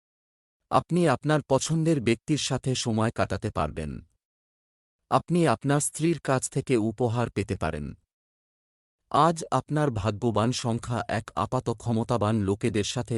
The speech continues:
কোনোরকম ঝামেলা না করলে ভালো হবে, বিশেষ করে যদি আপনাকে তাদের দিয়ে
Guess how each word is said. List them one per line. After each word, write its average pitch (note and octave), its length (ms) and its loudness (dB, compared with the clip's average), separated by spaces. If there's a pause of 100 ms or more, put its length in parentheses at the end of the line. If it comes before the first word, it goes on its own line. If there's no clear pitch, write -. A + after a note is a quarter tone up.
কোনোরকম A2+ 600 0
ঝামেলা F#2 440 0
না F2+ 160 0
করলে G2+ 400 -2
ভালো F2 280 -2
হবে, A2 280 -2 (400)
বিশেষ C#3+ 420 -2
করে D#3 260 2
যদি A2+ 320 0
আপনাকে G#2+ 480 -2
তাদের G2+ 340 0
দিয়ে G2+ 220 0